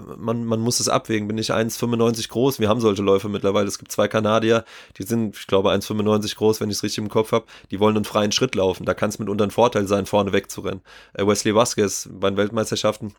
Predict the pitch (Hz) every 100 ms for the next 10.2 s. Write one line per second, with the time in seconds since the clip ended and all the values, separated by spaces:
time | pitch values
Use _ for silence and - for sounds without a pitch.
0 | _ _ _ _ _ _ - - 107 107
1 | 101 104 107 - 101 117 107 110 - 113
2 | 110 117 101 - 92 92 90 - - -
3 | - _ 95 95 92 92 92 - 101 110
4 | 104 101 98 117 123 98 - 98 - 101
5 | 98 - 101 98 95 98 - 107 107 98
6 | 95 101 101 98 101 110 123 - 95 92
7 | - 95 92 92 - 95 - 90 - 95
8 | 98 101 - 107 98 107 107 107 101 -
9 | 101 107 107 98 110 104 98 123 101 -
10 | - 92